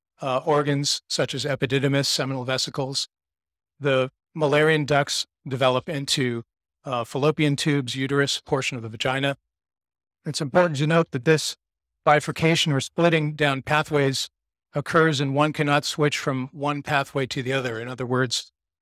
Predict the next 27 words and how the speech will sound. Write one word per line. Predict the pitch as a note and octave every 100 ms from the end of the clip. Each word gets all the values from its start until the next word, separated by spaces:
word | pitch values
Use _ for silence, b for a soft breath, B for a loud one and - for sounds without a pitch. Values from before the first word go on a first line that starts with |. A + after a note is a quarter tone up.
| _ -
the | C#3+
actual | D3+ - C#3
ductal | A2+ D#3 - D3+
systems | - F3 D#3 - D3
that | C3 B2
produce | D3 B2 E3 E3
these | C#3+ C3 B2+ -
are | D3+ B2+ B2+ _ _ _
destroyed | D#3+ - - E3 D#3+
in | C#3
the | A#2+
process. | - C#3 C3 - A2+ - - _ -
And | C#3+
so | - C3+
this | D#3+ E3+
process | E3+ C#3 - B2+
is | B2
complete | - B2+ C3+ C3 _ _ _ _ _ _
by | - B2+
around, | C3 C3 A#2 _
uh, | C3+ A#2+ A2+ -
twelve | - C#3 B2
weeks, | C3+ C3 - - _
uh, | - A#2+ A#2+ B2+
of | C#3+ A#2+ B2+
embryologic | C#3 B2+ A#2+ A#2+ A#2 A#2+
development. | - A2+ A#2+ A#2 A2 A#2+ -